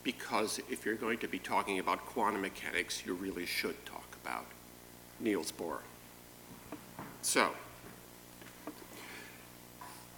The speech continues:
this is what, um, physicists learn at the beginning,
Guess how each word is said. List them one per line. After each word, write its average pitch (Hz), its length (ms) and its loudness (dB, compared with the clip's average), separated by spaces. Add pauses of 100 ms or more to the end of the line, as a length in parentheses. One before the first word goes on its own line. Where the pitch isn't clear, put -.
(140)
this 294 200 10
is 220 260 6
what, 214 140 12 (160)
um, 156 400 10 (240)
physicists - 640 4
learn 135 380 10
at 117 120 2
the - 60 -4
beginning, 110 640 8